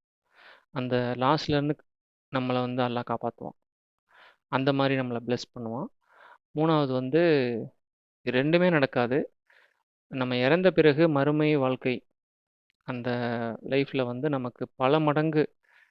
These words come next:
நன்மைகளா நம்ம கேட்ட துவா மாறும் அப்படின்னு சொல்லி ஒரு ஷார்ட்ஸ் பார்த்தேன். இது வந்து இங்கிலீஷ்ல வின் வின் சிட்யுவேஷன்னு சொல்லுவாங்க.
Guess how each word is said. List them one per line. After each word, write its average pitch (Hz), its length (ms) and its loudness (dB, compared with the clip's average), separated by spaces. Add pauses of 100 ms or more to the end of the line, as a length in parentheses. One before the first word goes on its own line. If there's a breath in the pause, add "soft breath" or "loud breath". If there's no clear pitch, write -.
(420 soft breath)
நன்மைகளா 135 580 0 (220)
நம்ம 127 240 -6
கேட்ட 131 280 -4
துவா 127 280 0
மாறும் 117 520 -6 (600)
அப்படின்னு 127 320 -2
சொல்லி 131 500 -4
ஒரு 127 420 -4
ஷார்ட்ஸ் - 340 -8
பார்த்தேன். 117 460 -6 (600 soft breath)
இது 147 180 0
வந்து 151 460 4
இங்கிலீஷ்ல 147 640 -2
வின் 160 360 0
வின் 143 280 0
சிட்யுவேஷன்னு 127 640 -4
சொல்லுவாங்க. 113 500 -10